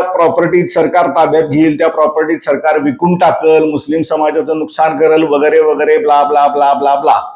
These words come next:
असे शेकडो आरोप त्यांनी केले. काल संसदेत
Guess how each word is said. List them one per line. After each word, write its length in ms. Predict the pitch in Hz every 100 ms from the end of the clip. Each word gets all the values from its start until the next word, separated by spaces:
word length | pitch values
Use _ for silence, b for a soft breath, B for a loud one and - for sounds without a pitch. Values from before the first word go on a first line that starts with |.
| B B B B
असे 200 | - 185
शेकडो 400 | 180 180 143 175
आरोप 280 | 190 180 180
त्यांनी 200 | 170 190
केले. 300 | 196 147 107 - - _ _ _ _ _ _ _ _ _ _
काल 200 | - 220
संसदेत 840 | 240 226 190 175 185 226 240 247 -